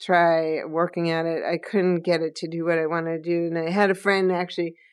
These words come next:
a guy who's a really great handyman, come and help create this structure.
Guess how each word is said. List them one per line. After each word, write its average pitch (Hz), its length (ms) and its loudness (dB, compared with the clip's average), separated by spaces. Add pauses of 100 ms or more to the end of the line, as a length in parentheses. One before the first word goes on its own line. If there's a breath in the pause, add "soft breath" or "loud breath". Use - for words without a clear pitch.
(240 soft breath)
a 170 40 -10
guy 180 240 4
who's 170 200 -2
a 156 40 -8
really 175 240 2
great 160 280 -4
handyman, 160 520 -6
come 170 280 0
and 151 240 -10 (120)
help 170 240 -2 (580)
create 185 460 6
this 170 280 -2
structure. - 540 -2